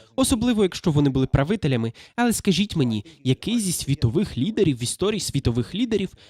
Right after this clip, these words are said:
мав такий самий вплив на літературу, мистецтво, музику, освіту та науку, який мав Ісус? Не було нікого. Скажіть мені, хто з тих, хто претендує на божественність, чи то релігійний лідер, чи божество, як, наприклад, Будда,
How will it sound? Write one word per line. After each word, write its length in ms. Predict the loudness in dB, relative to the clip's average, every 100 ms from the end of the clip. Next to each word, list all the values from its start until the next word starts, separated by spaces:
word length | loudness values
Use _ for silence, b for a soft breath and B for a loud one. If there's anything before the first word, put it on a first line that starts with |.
| B -2
мав 160 | -2
такий 340 | -2 -2 0 0
самий 340 | 0 0 -2
вплив 340 | -4 -4 -4 0
на 80 | 0
літературу, 600 | 2 -2 -2 -4 0 0
мистецтво, 640 | -2 -4 -4 -4 -4 -2
музику, 580 | 2 2 2 0 0 0 B B 0
освіту 480 | 2 2 -2 0
та 140 | -2 -2
науку, 560 | -2 -4 -4 0 -2 -2 b -4
який 300 | -4 0 0
мав 180 | 0 -2
Ісус? 500 | -2 -4 -4 -6 -8 _ _ -4
Не 100 | 0
було 240 | 4 4 2
нікого. 520 | 0 0 0 0 -6 b b _
Скажіть 460 | -4 2 4 2 2
мені, 180 | 2 2
хто 280 | 0 0
з 160 | 0 -2
тих, 220 | 2 2
хто 200 | 2 0
претендує 520 | 2 0 0 2 2
на 100 | 2
божественність, 840 | 2 0 0 -4 -4 -2 -2 -4 -10 b b
чи 120 | 0
то 120 | 2
релігійний 540 | 2 0 2 2 2
лідер, 360 | 2 2 2 0
чи 120 | -2
божество, 600 | 2 2 0 -8 -4 -2
як, 180 | 0 -2
наприклад, 420 | -4 -4 -4 -6
Будда, 380 | -2 -4 0